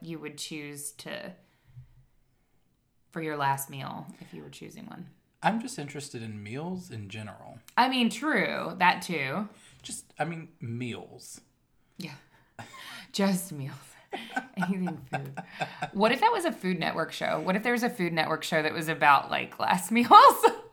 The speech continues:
Speaker 2: And, like, some dystopian future, like, reality show.
Speaker 1: No, I'm talking about right now. Like, what if they, like, interviewed, like, people who were on death row trying to enjoy their last meal?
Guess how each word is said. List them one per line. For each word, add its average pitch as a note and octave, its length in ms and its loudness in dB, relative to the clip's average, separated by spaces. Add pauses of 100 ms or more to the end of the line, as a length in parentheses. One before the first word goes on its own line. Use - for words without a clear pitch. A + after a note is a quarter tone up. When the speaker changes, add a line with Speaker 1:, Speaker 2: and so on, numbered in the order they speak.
(880)
Speaker 2:
And, B2+ 160 -4
like, A#2 240 -2
some A2+ 220 -4
dystopian G#2 680 -6
future, G#2+ 640 -12 (380)
like, G#2 240 -6
reality G2+ 500 -8
show. G#2+ 460 -8 (680)
Speaker 1:
No, B3 300 6
I'm G#3 160 4
talking B3+ 220 4
about D#3 240 4
right D#3+ 240 6
now. E3 420 4
Like, D#3 240 2
what F#3 140 2
if F#3+ 160 0
they, G#3 200 -4
like, G3 240 -6
interviewed, F3 640 -2
like, F3+ 340 -6
people F3+ 300 -4
who E3+ 80 2
were D#3+ 140 2
on D#3+ 140 0
death D#3+ 240 -2
row F#3 400 -4
trying F#3+ 200 -4
to - 120 -10
enjoy F#3 280 -8
their - 120 -8
last F#3 280 -8
meal? G3 400 -8